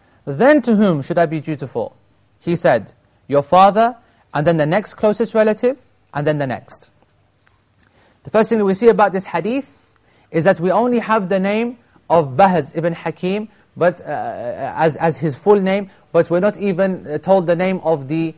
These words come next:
grandfather, because it is on the authority of the grandfather of Bahz.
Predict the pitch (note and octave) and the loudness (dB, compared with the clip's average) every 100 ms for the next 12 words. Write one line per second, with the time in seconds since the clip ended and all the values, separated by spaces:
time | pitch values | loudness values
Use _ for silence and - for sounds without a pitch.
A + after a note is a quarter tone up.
0 | _ - D#3+ D#3+ D#3+ C3 A#2+ A#2+ B2+ E3 | _ -4 0 2 0 -4 -4 -6 -4 -2
1 | D#3+ D3+ C#3+ D3 - D#3 E3+ C#3+ D3+ D3 | -2 -4 -6 -8 -6 -4 -4 -4 -4 -4
2 | - F#3 F#3+ F#3 G3+ G#3+ - _ - C3+ | 0 0 0 -2 -8 -8 -12 _ -6 -2
3 | D3 B2 D3+ G#3 G3 E3+ D3+ C#3+ C3+ B2 | -2 0 2 2 0 0 0 -2 -4 2
4 | D3+ - A2 | 2 0 -10